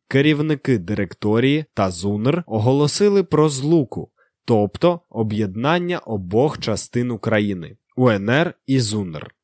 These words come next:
Проте воно залишилося на папері. Насправді, дві країни залишалися окремими, а їхні лідери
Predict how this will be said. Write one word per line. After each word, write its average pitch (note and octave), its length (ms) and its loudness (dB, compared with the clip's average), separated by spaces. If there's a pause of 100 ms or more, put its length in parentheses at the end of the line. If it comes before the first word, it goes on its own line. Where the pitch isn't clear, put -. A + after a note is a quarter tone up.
Проте A#2+ 420 2
воно C3 460 0
залишилося B2 920 0
на G#2+ 220 -4
папері. F#2 640 -6 (140)
Насправді, D#3 920 0
дві A#2 300 -2
країни C3+ 600 0
залишалися B2 960 -2
окремими, G#2 760 -4 (260)
а A2+ 140 2
їхні G#2+ 460 -2
лідери D#3 520 2